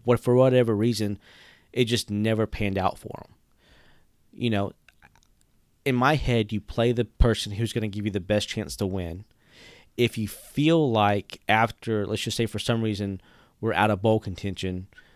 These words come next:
in games, you know, whatever, the last one or two games of the year, if you feel like whoever's a backup has, is probably gonna be your number one guy, then yeah, maybe give him a half or maybe let him start, see what he's got,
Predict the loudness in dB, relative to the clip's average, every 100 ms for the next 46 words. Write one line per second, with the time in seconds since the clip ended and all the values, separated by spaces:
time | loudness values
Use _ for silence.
0 | _ _ -8 -4 -2 -2 -4 -8 -12 -8
1 | -4 -4 -2 -2 -2 -2 -2 -2 -2 -4
2 | -4 -4 -2 -4 -2 -4 -4 -4 0 0
3 | -2 -6 -20 -20 -20 _ _ _ _ _
4 | _ _ _ 0 2 2 0 0 4 4
5 | 4 2 0 2 0 -4 -6 -2 0 0
6 | 2 2 2 0 -2 -2 -4 -8 -6 0
7 | 0 0 -2 -2 -2 -2 0 -2 -2 -2
8 | -2 -2 -2 -2 0 0 0 2 4 2
9 | 0 0 2 0 0 0 0 -2 -2 -2
10 | -4 -6 -12 -20 _ -6 -2 0 2 4
11 | 2 0 0 0 0 0 _ _ _ _
12 | _ -14 -10 -2 0 2 0 2 4 4